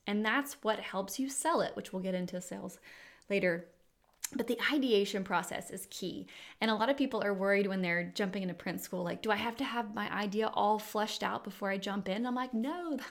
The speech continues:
<laughs> that's the whole point. Like, let's do it together so it's right." Um, anyway, so that's the first step is ideation. And that's just sketching it out, right? Sketching out, "What do you want on this page? What do I want on that page? And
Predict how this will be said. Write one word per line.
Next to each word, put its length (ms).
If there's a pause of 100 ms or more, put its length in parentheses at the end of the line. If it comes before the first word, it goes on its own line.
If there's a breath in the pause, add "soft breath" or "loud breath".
<laughs> 240
that's 180
the 100
whole 220
point. 420
Like, 140
let's 260
do 140
it 120
together 360
so 160
it's 180
right." 400 (600 loud breath)
Um, 240
anyway, 180
so 160
that's 220
the 120
first 260
step 260
is 100
ideation. 720 (1000)
And 120
that's 180
just 220
sketching 380
it 80
out, 260
right? 300 (480 loud breath)
Sketching 500
out, 200
"What 120
do 60
you 80
want 180 (100)
on 160
this 200
page? 320
What 120
do 100
I 80
want 160
on 80
that 240
page? 420
And 200